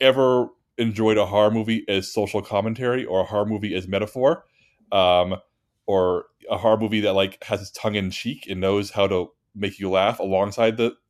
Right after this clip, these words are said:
scares, you have Bride of Frankenstein to thank. Probably the most influential and important horror film of all time. And one that's also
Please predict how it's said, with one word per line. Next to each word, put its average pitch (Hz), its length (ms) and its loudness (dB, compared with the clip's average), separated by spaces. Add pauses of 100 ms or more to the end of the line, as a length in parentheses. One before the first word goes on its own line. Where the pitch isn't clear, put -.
(120)
scares, 165 560 0 (580)
you 120 360 -2 (440)
have 113 260 0
Bride 107 200 6
of 92 60 -4
Frankenstein 98 400 -2
to 90 80 -8
thank. 87 260 -6
Probably 110 300 0
the 104 160 -4
most 95 260 -2
influential 101 460 -6
and 92 60 -6
important 92 360 -10
horror 95 160 -2
film 98 100 -6
of 92 60 -4
all 90 140 2
time. 92 300 -2
And - 440 -20
one 120 160 2
that's 110 140 2
also 110 480 2